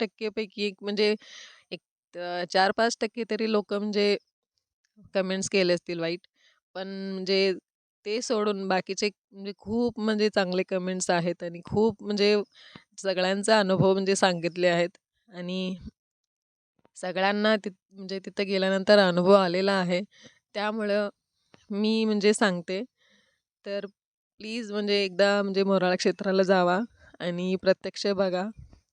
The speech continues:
आणि मग तुम्हाला कळेल की तिथे काय आहे आणि काय नाही. मी म-,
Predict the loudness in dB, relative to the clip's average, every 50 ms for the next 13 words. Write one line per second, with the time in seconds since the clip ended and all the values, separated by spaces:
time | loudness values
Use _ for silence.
0 | _ _ _ _ _ _ -18 -16 -14 -12 -10 -10 -8 -4 -2 0 2 0 0 -2
1 | _ _ _ _ _ _ _ _ _ _ _ _ _ _ _ _ _ _ _ _
2 | _ _ _ _ _ _ _ _ _ _ _ _ _ _ _ _ _ _ _ _
3 | _ _ _ -14 -10 -6 -4 -2 -2 -2 -2 -2 0 0 2 2 2 0 -2 -6
4 | -10 -8 -6 -6 -6 -6 -8 -10 _ _ _ _ _ _ -16 -16 -12 -12 -12 -8
5 | -4 -2 -2 0 0 -2 -2 -2 -2 -2 -2 -4 -6 -6 -4 -4 -2 -2 -4 -4
6 | -6 -8 -8 -8 -10 -12 -14 _ _ _ _ _ _ _ _ _ _ _ _ _
7 | _ _ _ _ _ _ _ _ _ _ _ _ _ _ _ _ _ -12 -8 -6
8 | -4 -2 -2 0 0 -2 -4